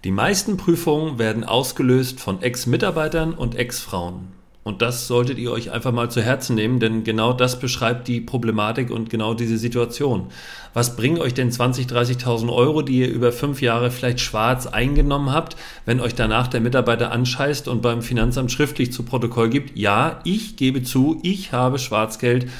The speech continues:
für meinen Chef eingenommen und der ist ganz böse und ganz doof“, alleine um euch einen reinzuwürgen.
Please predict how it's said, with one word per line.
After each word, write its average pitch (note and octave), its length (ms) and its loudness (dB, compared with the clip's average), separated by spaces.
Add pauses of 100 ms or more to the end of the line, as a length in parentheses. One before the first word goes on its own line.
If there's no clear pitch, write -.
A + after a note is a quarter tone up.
(160)
für F3+ 300 6
meinen C#3 260 0
Chef B2+ 240 0
eingenommen A#2 540 0
und A#2+ 120 -2
der G#2+ 100 2
ist G#2+ 120 -6
ganz F3+ 320 2
böse C3 420 2
und G#2+ 140 -4
ganz A2 320 -2
doof“, - 320 -6 (140)
alleine G#3 320 2
um E3+ 180 0
euch C#3+ 180 0
einen C3+ 140 0
reinzuwürgen. G#2+ 680 -2